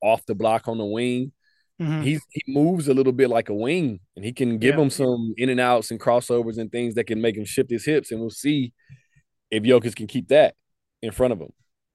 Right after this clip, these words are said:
Speaker 2: And so then when they do those pocket passes to Bam, um, around the nail area and he's going downhill, is he gonna finish consistently?
Speaker 1: Yeah.
Speaker 2: Finishing has been a problem for him.
Speaker 1: He's
Speaker 2: Um,
Speaker 1: got it.
Speaker 2: and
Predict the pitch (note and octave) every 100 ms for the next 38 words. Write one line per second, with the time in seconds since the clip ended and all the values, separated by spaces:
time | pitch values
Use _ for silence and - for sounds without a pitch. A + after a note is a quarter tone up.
0 | _ _ _ _ - D#3+ - D3+ C#3 C#3+
1 | C#3+ D#3 D#3+ C#3+ E3+ D#3+ - D3+ C#3+ C3
2 | D3 C#3 C#3 B2 C3+ C#3+ C#3+ C#3 D3 -
3 | D#3 C3+ C3 B2+ - - - D3 D3+ C#3+
4 | C#3+ D3+ D3 D3 D3 D3 D3+ D#3 - D3+
5 | D3 C#3 C#3+ C3+ - D#3+ D#3+ E3 D3 D3
6 | C#3+ C#3 C#3 C3+ C3 _ _ _ _ _
7 | E3+ E3+ G3 E3 E3 C#3 - D3+ C#3+ -
8 | B2+ C3+ - B2 B2 B2 B2 _ _ _
9 | _ _ E3 F3+ G3 A3+ F3+ F#3+ C#3 D#3+
10 | C#3 A#2+ B2 A#2 A#2+ _ _ D#3 C#3+ C#3
11 | C#3 A#2 E3 D3+ D3 C3+